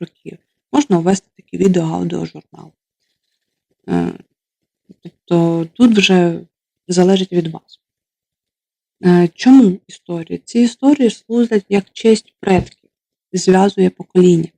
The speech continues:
Не варто недооцінювати силу добре розказаної історії. Е, ділячись цими історіями, ви здійснюєте глибокий акт шанування предків. По суті, ви говорите: "Ти жив,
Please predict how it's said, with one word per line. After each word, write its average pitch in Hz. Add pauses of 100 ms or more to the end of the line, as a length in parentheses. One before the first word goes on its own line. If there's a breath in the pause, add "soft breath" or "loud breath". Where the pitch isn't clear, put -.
(100)
Не 190
варто 226
недооцінювати 185
силу 180
добре 185
розказаної 170
історії. - (1160)
Е, 170 (140)
ділячись 208
цими 202
історіями, 226
ви 190
здійснюєте 190
глибокий 175
акт -
шанування 175
предків. 165 (600)
По 190
суті, 262
ви 196
говорите: 190
"Ти 196
жив, 180